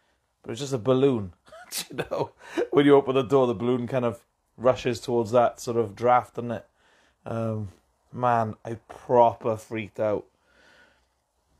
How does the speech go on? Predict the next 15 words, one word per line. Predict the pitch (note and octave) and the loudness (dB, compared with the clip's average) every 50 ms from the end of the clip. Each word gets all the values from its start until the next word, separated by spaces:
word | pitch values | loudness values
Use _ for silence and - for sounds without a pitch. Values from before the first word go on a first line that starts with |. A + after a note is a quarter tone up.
| _ - - | _ -20 -20
Proper. | - - A#2 A2 - - A2 A2+ A2 G2 F#2 - _ _ _ _ _ | -12 -8 -4 -4 -4 -4 -4 -6 -8 -8 -10 -16 _ _ _ _ _
Morning, | C3+ C#3+ D3 D3+ D3 - | 2 4 4 4 4 2
Sarah. | - D#3 C#3+ C#3+ D3 D3+ D3+ D3+ C3+ - _ _ _ - | 2 4 4 4 4 4 4 2 2 -2 _ _ _ -20
Nice | - A#2+ B2 - | -18 -16 -14 -14
to | - A#2+ | -12 -12
see | - - B2 B2 | -10 -8 -8 -6
you. | B2 B2+ B2+ A#2+ A2+ _ _ _ _ _ _ _ _ _ _ _ _ _ _ _ _ _ _ _ _ _ _ _ _ _ _ _ _ _ _ _ _ _ _ _ _ _ _ _ _ _ _ _ _ _ _ _ _ _ _ _ _ _ _ _ _ _ _ - _ _ _ _ - | -4 -4 -4 -4 -6 _ _ _ _ _ _ _ _ _ _ _ _ _ _ _ _ _ _ _ _ _ _ _ _ _ _ _ _ _ _ _ _ _ _ _ _ _ _ _ _ _ _ _ _ _ _ _ _ _ _ _ _ _ _ _ _ _ _ -20 _ _ _ _ -18
Oh, | C#3+ - - - - | -16 -14 -14 -14 -16
I | - | -16
think | - A2+ A2+ A2 A2 | -16 -14 -14 -12 -10
I'm | G#2+ G#2+ | -6 -6
over | G#2+ G#2 G2+ G#2 - | -4 -4 -4 -4 -6
it | - - | -6 -8
now, | - F#2+ G2 | -10 -12 -10
though. | - - G#2 G#2+ G#2+ | -10 -8 -8 -10 -12